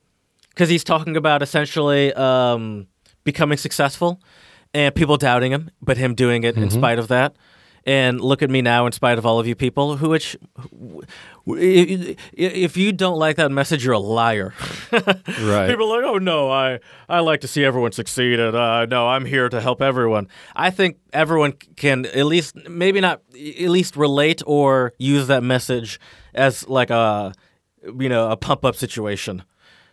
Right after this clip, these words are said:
Speaker 1: To be like, "Yeah,
Speaker 2: Right.
Speaker 1: I can do this. Yeah, I can, I can make it." I, um, so I like that, and I love J. Cole. And
Speaker 2: Mm-hmm.
Speaker 1: I'll tell you this.
Speaker 2: His verse
Speaker 1: This
Speaker 2: is straight fire.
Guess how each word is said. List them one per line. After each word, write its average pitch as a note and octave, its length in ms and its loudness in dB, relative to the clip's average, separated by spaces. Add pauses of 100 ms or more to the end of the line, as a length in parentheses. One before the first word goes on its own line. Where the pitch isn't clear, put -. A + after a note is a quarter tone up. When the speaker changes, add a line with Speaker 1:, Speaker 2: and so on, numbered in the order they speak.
Speaker 1:
To C3 100 -4
be C3 60 2
like, B2 100 0
"Yeah, A2 60 -2 (100)
Speaker 2:
Right. D#3 80 2
Speaker 1:
I F#3 60 0
can E3 120 -6
do B2+ 220 0
this. D3 240 -2
Yeah, F3+ 200 0
I E3+ 80 2
can, C3+ 260 -4 (320)
I E3+ 160 -2
can D#3 160 -2
make B2 180 0
it." D#3+ 160 -2 (440)
I, C3 640 0
um, A#2+ 280 -6
so D3 340 0
I C#3+ 120 0
like D3+ 240 2
that, D3 260 0
and E3 160 2
I - 20 2
love D#3+ 160 0
J. C#3+ 160 2
Cole. D3 320 -4 (440)
And B3+ 260 2
Speaker 2:
Mm-hmm. A2+ 220 -6 (120)
Speaker 1:
I'll G#3 140 2
tell B3+ 160 0
you G3 80 4
this. D3 380 -2 (100)
Speaker 2:
His D3 160 0
verse C#3 200 2
Speaker 1:
This B3 160 4
Speaker 2:
is A2+ 60 -2
straight A#2+ 300 2
fire. F2+ 480 0